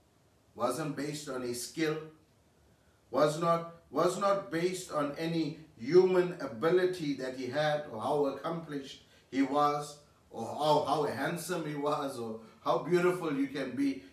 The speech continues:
No, no, no. He, he, he, the, God's condition for success for him was based on his ability to obey his word.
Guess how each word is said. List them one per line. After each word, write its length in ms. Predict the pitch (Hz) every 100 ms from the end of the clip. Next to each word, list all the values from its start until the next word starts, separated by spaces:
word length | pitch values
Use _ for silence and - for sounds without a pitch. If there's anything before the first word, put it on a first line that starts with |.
| -
No, 220 | 156 170
no, 160 | 143
no. 300 | 135 127 110 - -
He, 120 | - 151
he, 400 | 147 - 147 131 - -
he, 240 | 131 165 - -
the, 60 | 135 - 113
God's 800 | 143 170 185 185 185 180 - - _ _ _ _ _ _
condition 920 | - 147 139 120 165 226 - - - - - - _ _ _ _ _ _ _ _ _
for 140 | 135 135
success 920 | 151 139 - - 185 - - - - _ _ _
for 120 | 135
him 420 | 127 147 139 123 123 - _
was 240 | 117 120 -
based 500 | 98 160 175 - -
on 220 | 131 120
his 180 | 117 113
ability 800 | 107 - 151 156 - 107 101 - _ _ _ -
to 160 | 110
obey 640 | 98 - 123 127 120 117 - - _
his 380 | 110 110 - -
word. 200 | 92 95